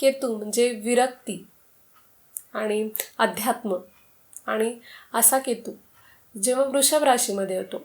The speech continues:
वृषभ ही शुक्राची रास आहे आणि हिचे गुणधर्म म्हणजे भोग, ऐश्वर्य, सौंदर्य,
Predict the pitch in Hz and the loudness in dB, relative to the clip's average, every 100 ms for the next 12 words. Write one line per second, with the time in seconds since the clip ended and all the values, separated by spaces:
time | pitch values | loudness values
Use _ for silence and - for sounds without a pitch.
0 | 226 196 220 - 202 196 220 233 - 240 | -10 -2 0 2 0 -2 -2 -2 0 0
1 | 247 233 196 196 - - - - - - | 0 -2 2 0 -2 -12 -16 -16 -14 -2
2 | 233 233 247 277 269 269 254 254 240 240 | 0 2 6 6 8 6 4 0 -2 -2
3 | 233 240 240 240 - - 233 240 233 185 | -2 -2 -4 -8 -20 -10 0 4 4 2
4 | 190 - _ _ _ _ 240 233 - 247 | -6 -20 _ _ _ _ 0 4 4 4
5 | 226 196 196 - 240 233 240 226 208 | 2 0 0 2 4 4 2 2 0